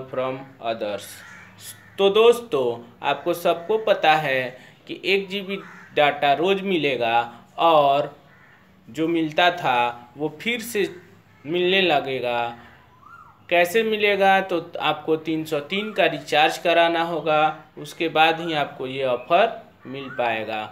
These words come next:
अब free में कुछ नहीं मिलने वाला है Jio में, तो आप हमेशा recharge करते रहें और income का लाभ लेते रहें। तो दोस्तों, जो लोग वन फ़ोर्टी नाइन का recharge कराए हैं,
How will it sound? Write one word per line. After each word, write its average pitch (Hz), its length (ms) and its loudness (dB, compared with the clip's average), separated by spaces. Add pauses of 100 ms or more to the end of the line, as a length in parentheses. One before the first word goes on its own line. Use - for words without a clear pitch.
(200)
अब 175 240 0
free 220 280 -4
में 220 220 -4
कुछ 208 240 -8
नहीं 190 160 -2
मिलने 180 320 0
वाला 165 320 4
है 175 200 0
Jio 160 320 -4
में, 185 280 -4 (340)
तो 165 80 0
आप 156 300 4
हमेशा 160 480 0
recharge 160 460 0
करते 160 340 -2
रहें 160 380 -4 (300)
और 135 180 -2
income 147 560 -2
का 131 180 -6
लाभ 135 320 0
लेते 131 360 -8
रहें। 117 300 -10 (280)
तो 175 120 -2
दोस्तों, 202 560 -2 (840)
जो 202 280 2
लोग 160 600 2
वन 190 300 0
फ़ोर्टी 208 280 -4
नाइन 185 280 0
का 175 140 2
recharge 160 480 0
कराए 135 400 0
हैं, 127 200 -10